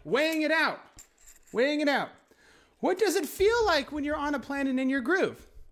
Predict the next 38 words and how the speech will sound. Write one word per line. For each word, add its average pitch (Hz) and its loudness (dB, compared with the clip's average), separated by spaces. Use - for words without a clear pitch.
What 254 0
does 277 -2
that 240 -4
feel 240 -6
like 220 -4
to 240 -6
you? 254 -2
And 233 2
what 320 2
does 302 -2
it 247 -4
feel 302 -2
like 269 0
when 254 0
you're 233 -2
off 254 -2
plan 170 -2
and 190 -2
out 269 0
of 262 0
your 165 0
groove? 110 -6
When 165 0
you're 156 2
grooveless? 180 -2
Grooveless 240 0
boo-boos. 196 -2
How 196 0
does 214 -2
that 240 0
feel 127 -2
compared 185 -4
to 175 -6
being 190 -2
in 233 0
a 262 0
groove? 131 -4
Okay? 208 0